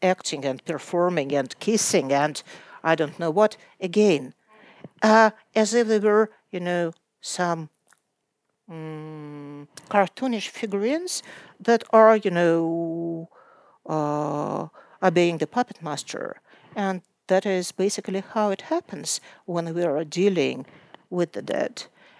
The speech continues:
And, uh, there was a number of other letters, the letters that belonged to the other people that are already dead. My great-grandmother, who died in, uh, in the early seventies, so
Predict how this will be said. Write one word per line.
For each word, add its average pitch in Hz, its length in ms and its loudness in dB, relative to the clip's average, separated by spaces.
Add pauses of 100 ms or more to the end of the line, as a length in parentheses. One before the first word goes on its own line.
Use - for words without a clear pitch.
(160)
And, 226 380 6
uh, 240 260 4
there 214 140 0
was 170 180 0
a 160 60 2
number 170 360 0
of - 220 -6
other 170 380 2
letters, 190 720 -2 (340)
the 156 100 6
letters 160 420 2
that 143 240 -2
belonged 143 340 0 (140)
to 143 180 -4
the 139 160 -8 (160)
other 330 320 6
people 139 480 -2 (360)
that 147 280 2 (160)
are 170 380 8 (140)
already 196 380 4
dead. 110 340 -2 (280)
My 190 320 6
great-grandmother, 170 1300 0
who 147 120 -4
died 135 480 2
in, 131 580 -8
uh, 135 320 -10
in 151 140 -6
the 131 200 -4
early 180 260 0
seventies, 175 460 -2
so 110 300 -6